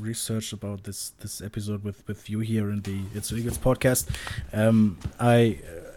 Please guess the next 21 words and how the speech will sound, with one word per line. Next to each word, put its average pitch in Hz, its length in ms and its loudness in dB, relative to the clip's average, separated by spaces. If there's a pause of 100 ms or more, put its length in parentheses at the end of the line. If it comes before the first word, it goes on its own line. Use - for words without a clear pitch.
asked 131 400 4
some 131 440 6
of 120 340 -2
my 110 520 2
friends 131 380 0
and 110 140 -4
some 120 280 -2
of 107 280 -10
the 113 220 -6
Eagles 127 300 0
fans 104 420 -4
what 110 140 -2 (600)
they 104 400 0 (100)
want 110 200 2
to 110 120 0 (100)
ask 117 440 2
you, 104 260 0
and 104 380 -4 (320)
they 120 480 4 (280)
really 127 540 4
want 120 400 2